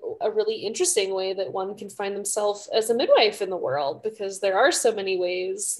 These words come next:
that are, I'm sure, undiscovered still and yet to be discovered. And just each of us is so different and has different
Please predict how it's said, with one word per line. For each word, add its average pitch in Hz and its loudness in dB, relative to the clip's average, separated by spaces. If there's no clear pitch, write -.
that 196 0
are, 180 4
I'm 202 -8
sure, 190 -4
undiscovered 202 0
still 180 2
and 175 -2
yet 190 -4
to 196 -10
be 190 -4
discovered. 185 -2
And 185 -4
just 233 -6
each 233 -2
of 220 0
us 214 4
is 208 2
so 196 2
different 202 2
and 190 -6
has 180 -4
different 185 -4